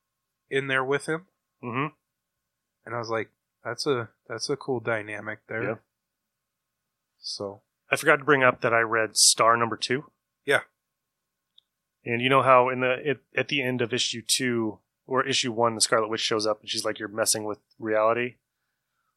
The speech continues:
Speaker 2: Well, in this one, she takes Star along into, like, the Chaos Verse, kinda. And Star is getting fed up.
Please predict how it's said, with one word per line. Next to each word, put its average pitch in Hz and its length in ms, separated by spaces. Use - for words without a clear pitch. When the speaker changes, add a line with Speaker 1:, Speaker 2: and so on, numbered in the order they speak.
Speaker 2:
Well, 113 220
in 120 180
this 147 220
one, 113 240
she - 220
takes - 520
Star 123 380
along 107 540
into, 104 800
like, 110 140
the - 80
Chaos 117 460
Verse, 147 420
kinda. 170 320
And 101 380
Star 131 400
is 110 140
getting 113 340
fed 110 140
up. 110 180